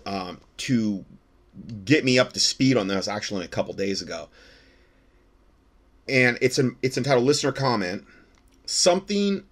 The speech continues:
major is up, and I can confirm a rumbling sound, not normal. The whole East Coast is getting reports of the ground moving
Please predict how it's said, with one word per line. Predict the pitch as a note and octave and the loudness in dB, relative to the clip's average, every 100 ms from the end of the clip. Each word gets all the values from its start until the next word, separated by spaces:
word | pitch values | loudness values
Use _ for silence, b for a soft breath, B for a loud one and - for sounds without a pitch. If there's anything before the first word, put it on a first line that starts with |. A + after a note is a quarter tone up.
| - | -4
major | B2 D#3 E3 C3 E3 | 2 4 4 2 0
is | A2+ A#2 | 0 -2
up, | G#2+ - G#2+ | -4 -4 -6
and | A2 | -2
I | B2+ | -2
can | C3+ D#3 | -2 -4
confirm | D3+ B2+ C#3+ A#2 | -4 -2 -2 -2
a | |
rumbling | G2+ A#2+ C3 B2+ A#2 | 0 2 2 0 -4
sound, | - G#2 G2 G2+ | -2 -2 -4 0
not | B2+ C3 | 0 0
normal. | B2 A#2 A#2 G2+ E2+ - _ _ _ _ _ _ _ _ - | -2 -2 -2 -4 -8 -16 _ _ _ _ _ _ _ _ -10
The | - | -4
whole | A#2 D3+ D#3+ | 4 6 6
East | D#3+ D#3+ C#3 | 2 -2 0
Coast | - C#3+ C3 | 2 2 2
is | A2+ | -4
getting | A2+ B2 A#2 | 0 0 0
reports | A2 - A#2 G#2+ - b b b - | -4 0 0 0 -4 b b b -2
of | G#2 | -2
the | G#2 | 0
ground | G2+ C3+ D3+ D#3 | 4 4 4 4
moving | D3+ C#3+ D3+ D3 | 2 2 2 0